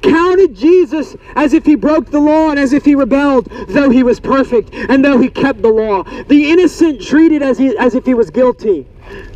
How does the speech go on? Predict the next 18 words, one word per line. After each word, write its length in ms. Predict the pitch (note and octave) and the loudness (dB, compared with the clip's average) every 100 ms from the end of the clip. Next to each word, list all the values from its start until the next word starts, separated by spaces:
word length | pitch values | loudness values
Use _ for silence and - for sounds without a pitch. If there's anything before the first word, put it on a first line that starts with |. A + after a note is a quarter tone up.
| - - - | -18 -16 -2
The 100 | B3+ | -2
die-, 640 | E3+ B3 C#4 D4 D4 C#4+ G#3 | 0 -2 -2 -2 -2 -2 -2
the 120 | B3+ | -4
just 460 | F3 D4 D4+ - | -2 -2 -2 -2
died 360 | C4+ C4+ C4 A#3+ | -2 0 0 -2
for 140 | - | -2
the 140 | A3 A3+ | 0 0
unjust. 760 | A3+ G3+ G3 E3+ - - - - - - - | 0 0 0 0 -6 -8 -16 -16 -16 -16 -6
The 200 | F#3+ C4 | 0 2
righteous 640 | B3+ D4+ E4+ - D#4 C#4 - | 2 0 -2 -2 -2 -2 -4
for 160 | C4+ | -2
the 120 | C#4 | 0
unrighteous. 840 | C4+ B3+ C4 B3 - A#3 - - - - - | 0 0 0 -2 -2 -4 -4 -12 -12 -12 -2
The 100 | C#4 | 0
sinless 760 | - - D4 D4+ E4+ F4 - - - - | 2 0 2 2 2 0 -2 -18 -18 -4
for 140 | C#4+ | 0
the 100 | C4 | 0
sinner. 580 | - C4+ C4+ C4 A#3 | 0 0 2 0 -2